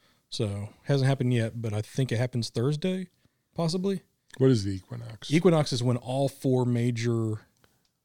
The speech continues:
Speaker 1: uh, sports
Speaker 2: I don't
Speaker 1: play
Speaker 2: feel
Speaker 1: on the
Speaker 2: like that's
Speaker 1: same day.
Speaker 2: right.
Speaker 1: Yeah,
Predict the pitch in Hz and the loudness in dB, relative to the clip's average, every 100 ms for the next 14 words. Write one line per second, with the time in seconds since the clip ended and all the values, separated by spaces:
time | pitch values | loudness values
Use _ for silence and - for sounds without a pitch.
0 | _ _ 135 113 107 - - 131 117 107 | _ _ -4 -2 -2 -4 0 2 2 -2
1 | - 123 117 110 - 120 117 104 131 110 | -4 -2 -2 0 4 4 4 2 2 2
2 | 110 104 107 104 107 - - _ _ _ | 2 0 0 -2 -6 -16 -20 _ _ _
3 | _ - 139 | _ -4 -2